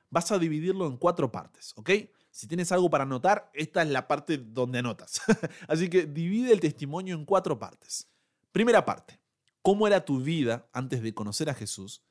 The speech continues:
Segunda parte, ¿cómo supiste que necesitabas a Jesús? Tercera parte, ¿cómo rendiste tu vida a Jesús? Y cuarta parte, la diferencia que Jesús ha hecho en tu vida.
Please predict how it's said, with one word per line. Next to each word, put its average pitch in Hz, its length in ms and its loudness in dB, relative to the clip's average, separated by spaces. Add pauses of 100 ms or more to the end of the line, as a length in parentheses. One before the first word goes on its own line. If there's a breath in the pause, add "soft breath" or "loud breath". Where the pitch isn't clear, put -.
(300)
Segunda 185 500 2
parte, 139 380 2 (320)
¿cómo 220 280 0
supiste 170 840 -4
que 135 120 -6
necesitabas 131 720 -4
a 120 60 -8
Jesús? - 560 -14 (480)
Tercera 165 420 2
parte, 147 340 0
¿cómo 220 300 2
rendiste 175 800 -4
tu 143 200 -4
vida 180 200 -2
a 143 40 -4
Jesús? 170 580 -8 (380)
Y 117 100 -14
cuarta 165 400 0
parte, 127 400 -2 (160 soft breath)
la 127 180 -4
diferencia 139 640 -4
que 156 100 -10
Jesús 123 680 -6
ha 113 140 -2
hecho 120 220 -4
en 101 100 -8
tu 95 160 -12
vida. 85 260 -12